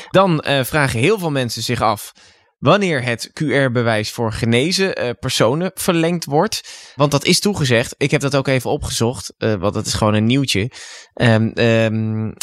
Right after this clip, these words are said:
het ministerie heeft in, eh, begin november gezegd, "We gaan dit verlengen, maar dat kost een paar weken.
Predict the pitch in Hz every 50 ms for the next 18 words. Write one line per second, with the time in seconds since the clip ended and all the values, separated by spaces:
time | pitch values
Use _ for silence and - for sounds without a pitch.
0 | - _ - - 123 120 143 151 147 135 - 180 185 208 202 214 214 214 - -
1 | 135 139 147 143 - - - - - 147 143 139 135 123 - - - 95 110 95
2 | 82 - - 139 - 226 240 233 208 185 151 156 185 190 185 170 170 151 143 131
3 | 139 113 - - - - - 120 123 - 151 139 135 120 113 110 - - 107 113
4 | 135 165 180 165 151 143 - - 208 190 - - 143 - 139 117 110 104 107 107
5 | 107 - - 156